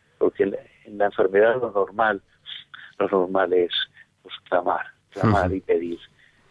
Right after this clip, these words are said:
Speaker 1: pedir porque uno se siente tan vulnerable ante, bueno, ¿qué va a ocurrir en este cáncer? ¿Me curaré, no me curaré? <laughs> ¿Saldré?
Speaker 2: Claro.
Speaker 1: ¿Podré volver a andar, no podré volver a andar? Eh, ¿voy a seguir vivo, no voy a seguir vivo?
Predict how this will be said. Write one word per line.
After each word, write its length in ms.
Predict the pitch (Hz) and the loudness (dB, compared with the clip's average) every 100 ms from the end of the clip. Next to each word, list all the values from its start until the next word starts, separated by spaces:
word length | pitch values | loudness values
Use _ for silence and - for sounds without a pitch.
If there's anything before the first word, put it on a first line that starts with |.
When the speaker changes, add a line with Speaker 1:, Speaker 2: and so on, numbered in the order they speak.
| _ - | _ 2
Speaker 1:
pedir 300 | 92 101 - | 2 2 0
porque 360 | 101 - 104 113 - - | 0 0 -4 -4 -12 -14
uno 220 | 113 110 113 | -12 -4 0
se 120 | 107 | 2
siente 320 | 107 104 101 | 2 2 2
tan 200 | 107 101 | 0 0
vulnerable 560 | 98 95 101 104 101 95 | 0 2 2 4 2 0
ante, 340 | 90 95 92 _ - - - _ _ | -2 -8 -8 _ -20 -20 -20 _ _
bueno, 180 | - - _ | -20 -20 _
¿qué 80 | 110 | 4
va 80 | |
a 40 | 107 | 4
ocurrir 380 | 98 92 87 82 _ _ _ _ 107 101 101 107 107 | 0 -4 -6 -10 _ _ _ _ -20 -20 -20 -20 -6
en 80 | 104 | -6
este 240 | - 95 | 0 0
cáncer? 420 | 92 92 - 87 _ _ _ _ _ | 2 -2 -4 -16 _ _ _ _ _
¿Me 80 | 92 | -14
curaré, 380 | - 98 95 107 | -2 2 4 2
no 120 | 107 | 0
me 100 | 101 | -8
curaré? 500 | - 104 90 104 110 | -6 -2 2 2 2
<laughs> 360 | _ - - - _ _ - - _ - | _ -18 -18 -20 _ _ -20 -20 _ 0
¿Saldré? 460 | 95 95 98 110 | 0 2 4 4
Speaker 2:
Claro. 200 | 90 69 - | 2 -4 0
Speaker 1:
¿Podré 240 | 113 107 | 2 4
volver 340 | 120 113 113 101 | 4 6 4 2
a 40 | |
andar, 300 | 101 101 110 | 2 0 0
no 80 | 104 | -2
podré 340 | 98 98 101 98 | -2 0 2 2
volver 380 | 98 95 95 | 2 2 2
a 60 | 90 | 0
andar? 340 | 90 101 104 - _ _ _ _ _ - | 0 2 2 -2 _ _ _ _ _ -16
Eh, 200 | 131 - - _ _ _ | -16 -16 -20 _ _ _
¿voy 200 | 113 120 | 4 4
a 60 | 113 | 4
seguir 320 | 117 107 95 | 2 0 -2
vivo, 260 | 107 110 107 | -2 -2 2
no 80 | |
voy 120 | 107 101 | 4 4
a 60 | |
seguir 280 | - 98 92 | 2 0 0
vivo? 400 | 107 110 110 | 2 4 4